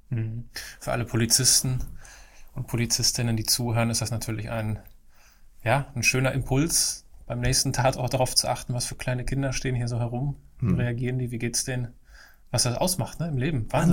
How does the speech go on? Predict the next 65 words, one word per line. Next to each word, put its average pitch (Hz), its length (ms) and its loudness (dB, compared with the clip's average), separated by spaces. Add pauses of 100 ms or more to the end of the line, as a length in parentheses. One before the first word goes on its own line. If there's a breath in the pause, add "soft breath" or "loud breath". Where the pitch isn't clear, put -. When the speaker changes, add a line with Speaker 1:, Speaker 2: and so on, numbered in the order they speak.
(160)
Speaker 1:
Wahnsinn. 87 60 0
Speaker 2:
Ich - 100 -6
kann 123 100 6
Speaker 1:
Ein, 123 80 8
Speaker 2:
mich - 80 2
auch - 40 4
Speaker 1:
ein - 160 6
so - 60 4
ein 156 60 6
Speaker 2:
noch 151 80 4
Speaker 1:
Erleb-, 139 260 4
ein 151 120 6
Speaker 2:
Ja. 120 60 8
Speaker 1:
so 135 40 8
ein 131 80 6
Erlebnis 143 380 2
und - 40 2
Speaker 2:
Ja. 120 60 4
Speaker 1:
das 131 140 6
ist - 200 4
deine 135 220 4
berufliche 135 560 -2
Laufbahn 120 640 -2 (300 soft breath)
Speaker 2:
Mhm. 104 60 2
Speaker 1:
gewesen 117 380 2
dann 123 160 -6
erstmal. 110 360 0
Speaker 2:
Mhm. 131 60 -4 (1000)
Speaker 1:
Das 127 120 -6
ist - 60 -8
schon 131 80 -6
verrückt. - 480 -8 (120)
Speaker 2:
Das - 140 0
war 113 80 2
auch 120 80 4
hinter 131 180 6
der 131 100 4
Grund, 180 320 2
äh, 107 160 2
muss 104 180 4
ich 110 80 2
auch 127 100 0
sagen, 110 320 2
ähm, 104 480 4
wenn - 280 2
mich 117 140 4
einer 107 120 4
fragt, 110 160 2
„Warum 110 160 4
bist 110 120 0
du 107 60 0
Polizist - 400 -4
geworden?“ 131 280 0 (280 loud breath)
Ich - 140 -4
wollte 113 180 6
Leuten 110 260 4
helfen. 92 460 2 (260)
Speaker 1:
Mhm. 131 400 2
Speaker 2:
Das - 140 -2
war 110 140 4
wirklich, 139 400 2
ähm, 117 540 4
der, 107 360 4
der 101 140 2
Grund. 95 300 4